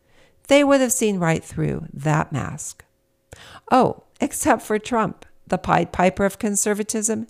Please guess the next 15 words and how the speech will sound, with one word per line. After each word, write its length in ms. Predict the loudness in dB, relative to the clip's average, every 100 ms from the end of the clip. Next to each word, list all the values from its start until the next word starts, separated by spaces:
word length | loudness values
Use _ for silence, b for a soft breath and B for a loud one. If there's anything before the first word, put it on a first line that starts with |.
| -6
has 320 | -2 -2 -2
yet 280 | -2 -2 -10 _
to 100 | -12
capture 580 | -8 -6 -6 -4 -4 -4 -8
Trump. 420 | -10 -6 -6 -8 -20 _ _ _
Think 340 | -4 -2 -2
about 280 | -4 -8 -10
it. 120 | -14 -18 _ _ _ _ _ B B B B B B B B B -20 -2
Tucker 320 | 2 4 4
ends 320 | 4 4 4
his 140 | 0 -2
Twitter 320 | 0 2 2
monologue 580 | 2 2 2 2 2 0
by 140 | 0
saying, 680 | 0 0 0 0 -2 -6